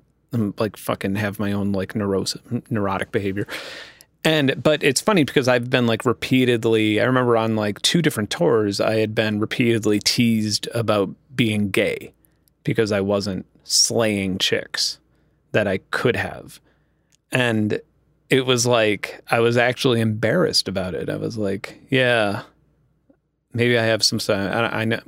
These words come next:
you know, I don't think I'm gay, but I know I have, maybe I have some sort of, maybe I'm asexual or something." That's how normalized it is to where, like, not taking advantage of, like, my position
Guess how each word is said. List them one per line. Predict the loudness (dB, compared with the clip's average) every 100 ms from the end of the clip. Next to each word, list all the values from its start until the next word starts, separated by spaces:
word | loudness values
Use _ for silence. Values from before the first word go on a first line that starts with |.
| -8
you | -4 -2
know, | -2
I |
don't | -2 -2
think | -2
I'm | 0
gay, | 0 0 0
but | -2 -4
I | -2
know | -4
I | -4
have, | -4 -8 -6
maybe | -4 -2
I | -2
have | -2
some | -4 -4
sort | -4 -4
of, | -6 -14 -12 -4
maybe | -2
I'm | -2
asexual | -2 -2 -2 -2 -2
or | -2
something." | -4 -6 -12 -20 -20 -20 _ _ _ _ 0
That's | 2 2
how | 4
normalized | 4 4 4 2 0 -2
it | -2
is | -4 -4 -4
to | 0
where, | 2 2
like, | 2 0 -4 -10 _ _ _ _ _ _ 0
not | 2 2 0 -2
taking | -2 0 0
advantage | 0 0 0 -2 -2 -2
of, | -2 -4 -10 -14 -18 _ -4
like, | -4 -2
my | -4 -2
position | -2 0 0 0 -2 -6 -8